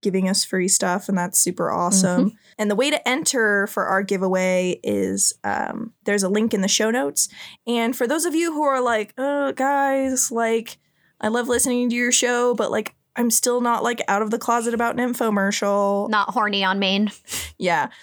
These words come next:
Speaker 1: There is a discreet way to do that, and we totally respect you. Do it that
Speaker 2: Mm-hmm.
Speaker 1: way if you want. We're into it.
Speaker 2: Yeah, and at the end of the day, though, remember
Speaker 1: You did this to yourself. But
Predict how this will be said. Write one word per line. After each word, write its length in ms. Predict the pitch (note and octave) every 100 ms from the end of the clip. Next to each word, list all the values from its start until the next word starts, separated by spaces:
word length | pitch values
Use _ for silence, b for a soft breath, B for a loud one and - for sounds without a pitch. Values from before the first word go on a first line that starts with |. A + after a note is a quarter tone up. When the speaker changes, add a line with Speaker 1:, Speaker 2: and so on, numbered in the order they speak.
| B
Speaker 1:
There 160 | A3+ D4
is 100 | D#4
a 60 | D#4
discreet 320 | D4+ - D4
way 140 | C4+
to 80 | C4+
do 180 | C4+ C4+
that, 260 | C4 C4
and 80 | -
we 100 | G#3+
totally 260 | G#3 C4 B3
respect 420 | B3 - A3+ -
you. 240 | A#3 A3+
Do 160 | A3 A3+
it 80 | G#3+
that 100 | G#3
Speaker 2:
Mm-hmm. 80 | G3
Speaker 1:
way 140 | G#3
if 140 | G#3 -
you 120 | F#3+
want. 420 | G3+ G3+ G3+ G3 - _
We're 160 | G3 F#3+
into 320 | F3+ F3 -
it. 200 | - - _ _ _ _
Speaker 2:
Yeah, 400 | G#3+ C#4 E3 F3
and 140 | A3
at 100 | A3
the 80 | A#3+
end 140 | A3 B3
of 60 |
the 100 | D#4+
day, 200 | E4 F4
though, 260 | D4+ C4+ B3+
remember 1000 | A#3 A3+ B3+ D4 A#3 G#3+ G#3+ G#3 G#3+ A3 - _
Speaker 1:
You 220 | B3+ C4+
did 220 | C#4 C#4+ A#3
this 160 | C#4+
to 120 | -
yourself. 840 | D4 D4+ D4 D#4+ F4 F4 - - - _ _ _
But 320 | C#4+ C#4 -